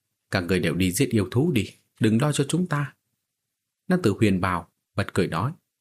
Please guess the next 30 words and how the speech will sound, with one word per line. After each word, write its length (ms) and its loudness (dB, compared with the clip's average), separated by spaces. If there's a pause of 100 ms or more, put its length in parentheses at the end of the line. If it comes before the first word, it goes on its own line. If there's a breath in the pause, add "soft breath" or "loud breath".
(120)
"Vậy 140 0
thì 120 -4
xin 220 0
lỗi." 340 0 (500)
Triệt. 260 0 (800 soft breath)
Hắn 300 0
quát 240 -2
lên 140 0
một 180 -6
tiếng, 240 0 (640 soft breath)
trận 140 0
pháp 120 2
phòng 220 0
ngự 180 2
lập 180 -2
tức 200 0
tan 260 -4
biến. 200 -4 (500)
Hơn 200 2
mười 100 2
con 180 0
yêu 220 2
thú 160 0
đang 180 0
tấn 260 0
công 260 2
lập 220 0
tức 220 -4
lao 160 -4
lên. 140 -6